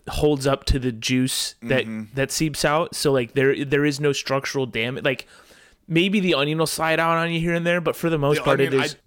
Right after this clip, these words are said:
Speaker 2: I, I took a stray from the onion. The, the, I bit into it, and the,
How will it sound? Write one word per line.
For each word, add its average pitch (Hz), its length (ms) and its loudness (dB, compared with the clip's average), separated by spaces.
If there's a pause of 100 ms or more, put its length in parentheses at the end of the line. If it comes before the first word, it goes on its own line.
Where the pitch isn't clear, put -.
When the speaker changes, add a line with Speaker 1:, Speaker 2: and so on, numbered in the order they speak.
(400)
Speaker 2:
I, - 20 -4
I 139 40 -8
took 202 220 -4
a 175 60 -4
stray 151 460 -4
from 151 160 -8
the 143 100 -10
onion. 156 320 -8
The, - 120 -8
the, 127 380 -10
I 123 100 -4
bit 143 220 -8
into 160 200 -8
it, 156 100 -8
and 127 160 -8
the, 113 220 -6